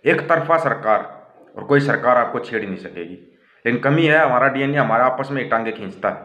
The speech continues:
आपस में टांग खिंचाई करता है। उनकी मजबूरी क्या है वो नहीं पता है अभी, मजबूरियों का पता तो है, लेकिन वो क्या है कि मानसिक गुलाम हो रखे हैं। निकलेंगे वो उस गुलामी से, तब निकलेंगे जब पूरे बर्बाद हो जाएंगे, तब निकल पाओगे इस गुलामी से,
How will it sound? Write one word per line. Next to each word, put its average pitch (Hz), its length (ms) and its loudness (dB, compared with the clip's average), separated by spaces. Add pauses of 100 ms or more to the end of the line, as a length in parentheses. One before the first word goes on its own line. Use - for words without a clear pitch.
(460)
आपस 127 220 0
में 160 160 2
टांग 160 200 2
खिंचाई 131 240 0
करता 127 340 -2
है। 101 160 -8 (440)
उनकी 143 180 2
मजबूरी 147 420 2
क्या 165 200 2
है 147 180 4
वो 143 160 0
नहीं 143 200 0
पता 139 220 -2
है 95 140 -6
अभी, 82 140 -16 (520)
मजबूरियों 139 380 2
का 151 80 4
पता 151 300 4
तो 156 120 2
है, 143 480 0 (300)
लेकिन 127 200 -2
वो 147 140 2
क्या 139 140 4
है 143 100 0
कि 151 80 -2
मानसिक 147 560 -2
गुलाम 139 260 4
हो 98 160 -4
रखे - 200 -12
हैं। 87 340 -18 (240)
निकलेंगे 175 420 2
वो 185 140 4
उस - 100 -2
गुलामी 151 360 2
से, 123 400 -8 (240)
तब 135 120 2
निकलेंगे 143 460 2
जब 139 220 0
पूरे 135 140 2
बर्बाद 117 400 2
हो 104 120 -6
जाएंगे, 87 360 -12 (380)
तब 143 120 2
निकल 135 240 2
पाओगे 104 340 -2
इस 95 60 -12
गुलामी 87 340 -8
से, - 200 -20